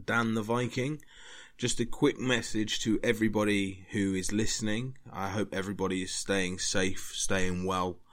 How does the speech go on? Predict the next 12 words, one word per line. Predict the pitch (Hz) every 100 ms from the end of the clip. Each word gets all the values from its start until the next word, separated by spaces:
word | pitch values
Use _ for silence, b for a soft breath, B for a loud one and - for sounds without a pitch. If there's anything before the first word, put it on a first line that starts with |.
| B B B
in | - 90
this | 90 -
current | - 90 87 80 - -
predicament | - 90 90 - 92 87 -
that | 87
the, | 92 90 -
the | 90
world | 98 95 90
sees | - - 98 87
itself | 82 - 85 80 -
in. | 85 71 - B B B B B B
Uh, | - 87